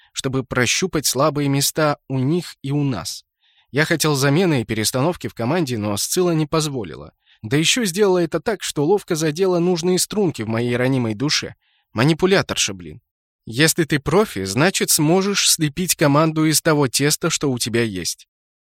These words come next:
Это был вызов. И через неделю, к следующей тренировке, моя команда не то чтобы и сильно прокачалась, но явно стала крепче.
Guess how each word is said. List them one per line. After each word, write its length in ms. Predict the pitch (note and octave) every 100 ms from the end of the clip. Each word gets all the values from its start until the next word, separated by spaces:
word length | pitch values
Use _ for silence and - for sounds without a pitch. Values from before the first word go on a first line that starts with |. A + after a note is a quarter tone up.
| _
Это 200 | G2 G#2
был 180 | A2+ A#2
вызов. 400 | F#2+ E2+ C#2 - _ _ - -
И 200 | C#3+ D#3
через 340 | - B2 A2
неделю, 400 | A#2+ A#2 F#3 G2+
к 80 | -
следующей 480 | - C3+ A2 - F#2+
тренировке, 640 | G2 G#2 A2 F3+ - E3 _ _ -
моя 260 | A2+ F#3+
команда 420 | - F3 F3 D#3+
не 160 | D#3+ D#3+
то 180 | - B3
чтобы 260 | - C3
и 60 | B2
сильно 340 | - F3 C#3
прокачалась, 840 | B2+ C3 - D#3 - G2+ C2 - - _ _ -
но 100 | G#2
явно 300 | D3 E3+ D#3+
стала 320 | - D#3+ D3+
крепче. 540 | - D#3 - - -